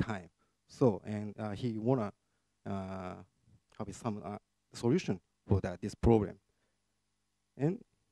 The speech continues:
this is, uh, another example, uh,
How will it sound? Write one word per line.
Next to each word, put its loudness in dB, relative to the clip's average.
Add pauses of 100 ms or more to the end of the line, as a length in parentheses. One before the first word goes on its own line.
(840)
this 0
is, 2
uh, 8
another 4
example, -6 (380)
uh, -2